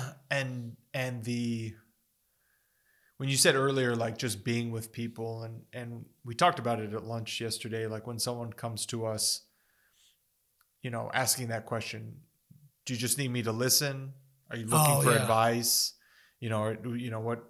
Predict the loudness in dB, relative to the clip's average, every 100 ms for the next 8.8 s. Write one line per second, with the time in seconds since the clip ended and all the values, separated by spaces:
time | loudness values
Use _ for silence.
0 | -4 4 4 4 0 0 -2 -2 -2 -2
1 | -4 -6 -6 -6 0 0 0 -6 -8 -10
2 | -14 -18 -20 -20 -20 _ _ -6 -4 -4
3 | -4 -4 -4 -4 -4 -6 0 2 2 0
4 | -4 -4 -4 -4 -4 -4 -6 -8 -12 _
5 | _ -20 _ _ -8 -8 -10 _ _ _
6 | _ -4 0 6 8 8 2 -2 2 2
7 | 2 0 0 -4 -12 -10 -4 0 0 -2
8 | -6 -8 -4 -2 0 -4 -8 -12